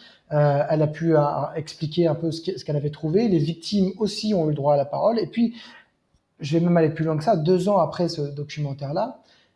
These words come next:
euh, notre numéro de Verts de Rage, euh, Guerreros Verdes en, en espagnol, devait être diffusé au Paraguay. Et il y a eu une tentative de censure de la part du lobby, euh, du soja et du, du lobby de la, de l'élevage intensif,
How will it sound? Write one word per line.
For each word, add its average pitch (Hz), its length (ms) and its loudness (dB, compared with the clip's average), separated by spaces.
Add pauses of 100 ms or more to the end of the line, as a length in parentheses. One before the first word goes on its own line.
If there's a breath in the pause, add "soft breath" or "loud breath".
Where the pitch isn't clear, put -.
(100)
euh, 135 1160 -6
notre 151 340 -2
numéro 160 320 4
de 156 60 4
Verts 143 160 6
de 143 80 4
Rage, 165 640 2
euh, 135 160 -6
Guerreros 156 560 4
Verdes 151 380 2 (100)
en, 139 260 -6
en 147 40 -2
espagnol, 151 460 -2
devait 160 220 2
être 165 220 0
diffusé 165 420 0
au 151 80 2
Paraguay. 147 520 -2 (520 loud breath)
Et 208 160 6
il 190 180 4
y 175 60 6
a 185 40 8
eu 214 40 6
une 190 100 4
tentative 185 340 0
de 170 100 2
censure 170 520 -2
de 139 80 -4
la 139 80 -2
part 185 180 4
du 147 160 -2
lobby, 156 480 0 (320 soft breath)
euh, 139 560 -10
du 131 180 -12
soja 156 420 4
et - 20 2
du, 135 160 -4
du 131 140 -8
lobby 147 260 0
de 143 80 -6
la, 131 440 -6
de 135 220 -4
l'élevage 143 380 2
intensif, 214 500 -4